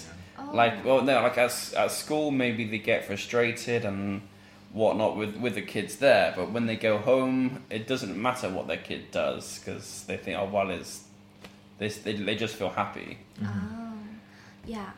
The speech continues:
Speaker 2: I can see from, from them. They're really happy about what they have.
Speaker 3: Yeah, I think so,
Speaker 2: Mm-mm.
Speaker 3: yeah, yeah.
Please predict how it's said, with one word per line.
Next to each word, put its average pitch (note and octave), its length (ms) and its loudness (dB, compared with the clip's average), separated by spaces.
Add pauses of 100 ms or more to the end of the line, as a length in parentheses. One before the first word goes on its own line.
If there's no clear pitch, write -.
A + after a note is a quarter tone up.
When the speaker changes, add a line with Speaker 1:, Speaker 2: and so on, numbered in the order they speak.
(100)
Speaker 2:
I G#3+ 140 -6
can G#3 220 -8
see G#3+ 440 -8
from, F3 160 -14 (480)
from F3+ 140 -12 (160)
them. F#3 160 -12 (320)
They're F#3+ 240 -10
really G#3+ 300 -8
happy G#3+ 480 -10
about E3 320 -8 (120)
what F#3+ 260 -10
they G3 120 -8 (160)
have. G3+ 180 -10 (560)
Speaker 3:
Yeah, F3 300 0 (160)
I - 60 -2
think C#3+ 180 0
so, - 160 0
Speaker 2:
Mm-mm. G#2+ 100 0
Speaker 3:
yeah, G2+ 180 2
yeah. F2+ 260 0